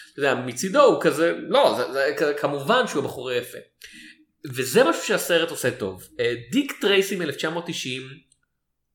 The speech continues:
הוא לא סרט טוב, הרבה באשמת העובדה, אה, שכמו שאתה אמרת, וורן בייטי לא טוב בתור דיק טרייסי.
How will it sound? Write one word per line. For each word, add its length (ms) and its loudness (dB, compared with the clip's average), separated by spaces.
הוא 120 -10
לא 100 2
סרט 360 -2
טוב, 420 0
הרבה 680 2
באשמת 460 0
העובדה, 640 4
אה, 220 6
שכמו 960 0
שאתה 320 4
אמרת, 320 2
וורן 440 -2
בייטי 380 0
לא 240 -2
טוב 140 0
בתור 240 -2
דיק 200 -4
טרייסי. 280 -4